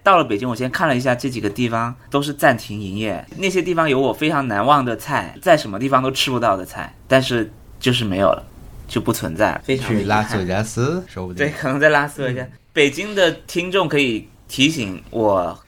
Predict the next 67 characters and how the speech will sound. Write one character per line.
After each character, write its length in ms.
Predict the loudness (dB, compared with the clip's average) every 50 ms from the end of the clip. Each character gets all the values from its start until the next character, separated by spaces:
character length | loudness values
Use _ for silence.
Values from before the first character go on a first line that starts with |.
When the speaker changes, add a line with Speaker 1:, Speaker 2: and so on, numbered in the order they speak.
| _ _
Speaker 1:
他 140 | -8 -6 -6
们 160 | -6 -6 -2
搬 180 | 0 2 2
到 140 | 2 0 -2
哪 160 | 0 0 0
里 80 | 0 0
了， 80 | -2 -4
或 100 | -4 -2
者 140 | -2 -2
是 220 | -2 0 -2 -2 -2
怎 160 | -2 -4 -4
么 80 | 0 0
样 200 | 0 0 0 -2
了。 140 | -8 -12 -14 -20
虎 260 | -20 -12 -8 -8 -6
太 180 | 0 2 2
郎 220 | 2 2 0 -4 -8
居 160 | -8 -10 -6
酒 160 | -2 -2 -2
屋 320 | 0 2 0 0 0 -2 -10 -20 -14
是 200 | -6 -4 -2 0
我 200 | 0 0 0 -2 -4 -6 -12 -20 -20 -12 -4
非 0 |
常， 80 | 0 0
Speaker 2:
我 80 | 2
都 160 | 4 4 4 4
去 180 | 2 0 0 2
过 160 | 4 4 2
虎 140 | 2 0 -2
太 80 | -2 0 0
郎， 20 | 0
Speaker 1:
非 60 | 0
常 20 |
想 200 | 0 0 -2 -4
去。 300 | -8 -14 -20 -14 -10 -8
Speaker 2:
以 20 | -4
前 160 | -2 -2 -2
海 160 | -2 -2 0
带 160 | 2 2 2
和 120 | 2 0 0
张 260 | 0 0 0 0 0
弛， 260 | -2 -4 -2 -2 -4 -4 -8 -14 -18
我 300 | -12 -4 0 2 4 4
每 160 | 4 2 0 0
次 120 | 0 -2
去 140 | -2 0 0
北 160 | 0 0 0
京， 140 | -2 -4 -4 -4
我 60 | -2
们 160 | 0 2 4
要 100 | 4 4
不 80 | 2 2
吃 200 | -2 -2 -4 -4
虎 160 | -4 -4 -2
太 160 | 0 0 2
郎， 120 | 2 2
要 140 | 2 2 2
不 100 | 2 2
就 140 | 0 0 -2
是 160 | -2 -4 -6 -6 -8 -14 -12 -10
晴 240 | -8 -4 0 2 4
益 100 | 4 2
草 200 | 2 2 2 2
原。 280 | 2 0 -2 -4 -6 -10 -16 -20 -20 -20 -14 -10
Speaker 1:
<laughs> 500 | -10 -6 -2 -2 -2 0 0 0 -2 -2
晴 240 | -4 -4 -4 -2 0
益， 200 | 0 0 -2